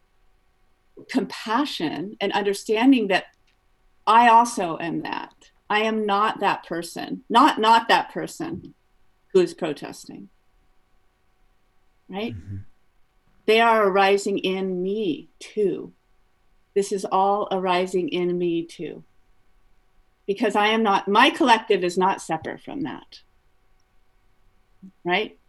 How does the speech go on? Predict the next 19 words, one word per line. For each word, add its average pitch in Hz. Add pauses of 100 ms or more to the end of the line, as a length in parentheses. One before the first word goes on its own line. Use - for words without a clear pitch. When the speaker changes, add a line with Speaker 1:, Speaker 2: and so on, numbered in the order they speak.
(100)
Speaker 1:
They 226
are 220
in 202
my 185
collective. 151
I 202
might 285
not 262
be 262
in 226
theirs, 233
but 196
they're 190
in 175
mine, -
<laughs> -
right? 240
Speaker 2:
Mm-hmm. 90 (340)
Speaker 1:
So, 202